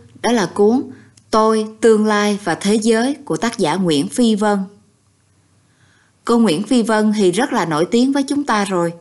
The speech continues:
Cô là một doanh nhân đã và đang làm việc với hơn sáu mươi quốc gia. Là một chuyên gia về nhượng quyền, cô am hiểu nhiều về văn hóa doanh nghiệp, về thông tin, công nghệ hiện đại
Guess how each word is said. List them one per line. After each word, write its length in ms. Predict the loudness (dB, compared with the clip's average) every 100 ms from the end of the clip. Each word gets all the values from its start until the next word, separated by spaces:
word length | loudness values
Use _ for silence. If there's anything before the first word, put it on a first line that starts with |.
| _ _ _ -8
Cô 160 | 0 2
là 80 |
một 180 | 2 -2
doanh 260 | 0 2 2
nhân 300 | 2 0 -2
đã 240 | -2 -2
và 160 | -2 -2
đang 200 | -2 -2
làm 200 | -2 -2
việc 260 | 0 -2 -2
với 100 | -2
hơn 220 | 0 0
sáu 260 | -2 -2 0
mươi 160 | 0
quốc 240 | 0 0 -2
gia. 280 | -2 0 -4 -10 _ _ _ _
Là 140 | -2 0
một 220 | 0 -2
chuyên 240 | 0 2
gia 240 | 2 2 0
về 160 | 0
nhượng 340 | 0 -2 -2 2
quyền, 340 | 2 2 -2 -12 _ _ _
cô 140 | -2 0
am 220 | 0 0
hiểu 220 | 0 2
nhiều 280 | 2 2 2
về 180 | 0 0
văn 200 | -2 -2
hóa 220 | -2 0
doanh 300 | 0 0 0
nghiệp, 340 | 0 -2 -6 _ _
về 160 | -2 0
thông 260 | 0 -2
tin, 360 | 2 2 2 -2 -14 -18
công 180 | -4 -2
nghệ 160 | 0 -2
hiện 280 | -2 -2 -2
đại 340 | -2 -2 -4